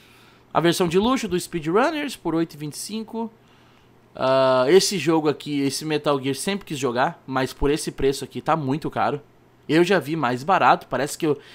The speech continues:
na vez que eu ia comprar tava quinze e eu acabei comprando outro com rewards, ou G T A, não lembro. Já vi mais barato, tá?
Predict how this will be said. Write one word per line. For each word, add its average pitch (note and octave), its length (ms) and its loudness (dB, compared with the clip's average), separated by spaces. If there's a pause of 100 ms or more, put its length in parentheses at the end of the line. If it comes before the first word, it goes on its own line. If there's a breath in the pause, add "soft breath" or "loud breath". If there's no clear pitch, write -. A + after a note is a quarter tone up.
(180 loud breath)
na E3 200 6
vez G3 260 4
que - 80 -2
eu G#3 40 4
ia G#3 60 2
comprar F#3 360 0
tava F#3+ 240 0
quinze D3+ 920 -4
e C3 120 -2
eu D3 60 6
acabei D3+ 280 0
comprando D#3+ 440 -4
outro C#3+ 360 -2
com B2 240 -6
rewards, A#2 760 -2
ou B2 80 -6
G A#2+ 140 -6
T - 180 -10
A, C3 200 -2
não B2 100 -8
lembro. B2 260 -10 (440 loud breath)
Já D#3 240 2
vi C3+ 120 -4
mais B2 160 -4
barato, D3+ 480 -2 (160)
tá? A#2+ 240 -2